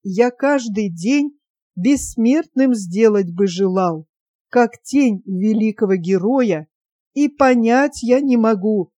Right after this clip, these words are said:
что значит отдыхать.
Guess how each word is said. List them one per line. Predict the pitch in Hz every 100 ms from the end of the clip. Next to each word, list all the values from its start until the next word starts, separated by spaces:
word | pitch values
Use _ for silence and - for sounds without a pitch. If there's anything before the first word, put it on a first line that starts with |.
| _
что | - - - 320
значит | 247 190 196 214 262 - 254 - -
отдыхать. | 196 202 180 190 214 - 196 170 - -